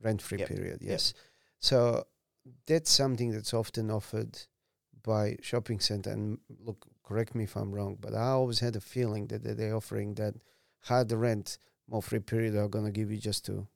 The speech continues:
Speaker 1: get you in. Um, are there any tips on, or how do you go about looking at these
Speaker 2: Yeah, so,
Speaker 1: points?
Speaker 2: <clears throat> so the contribution is not a given. It's,
Speaker 1: Okay.
Speaker 2: it's, it's something that, that often you won't know about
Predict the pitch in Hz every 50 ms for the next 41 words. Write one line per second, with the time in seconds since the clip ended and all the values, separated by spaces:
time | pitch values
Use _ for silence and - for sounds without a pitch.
0 | _ _ - 113 107 - - - - 95 98 95 69 - - - _ _ _ _
1 | _ _ _ _ _ _ _ _ _ - 110 107 110 107 104 107 107 - - -
2 | _ _ _ _ _ _ _ _ _ _ - 110 104 120 131 139 135 113 - -
3 | - 123 - - - 110 110 107 101 - - - - _ _ _ _ _ _ _
4 | _ _ _ _ _ - 98 90 85 80 117 123 131 131 127 117 113 120 110 104
5 | 95 - 107 104 - - - 113 - - 120 117 107 104 107 107 104 104 98 -
6 | - - - - - - - _ _ _ - - _ _ _ _ _ _ _ _
7 | _ _ - 143 139 127 123 - - 160 147 151 156 156 - - - - - 147
8 | - 208 - - _ _ - - - 147 156 156 156 156 - - - - 131 -
9 | - 156 151 156 - - 190 190 180 - 139 131 139 147 143 - 143 135 123 117
10 | 127 131 135 135 123 98 107 107 107 82 82 85 101 104 - _ _ _ _ _
11 | _ _ _ _ - 113 - - 110 113 117 113 - - - - - - - -
12 | 160 160 165 156 156 156 147 135 131 123 123 _ _ _ _ _ _ _ _ _
13 | _ _ _ _ _ - 135 - - - 160 156 156 - 156 143 135 131 123 123
14 | 117 123 127 123 110 110 113 113 110 107 120 143 139 143 151 165 190 233 247 -
15 | - -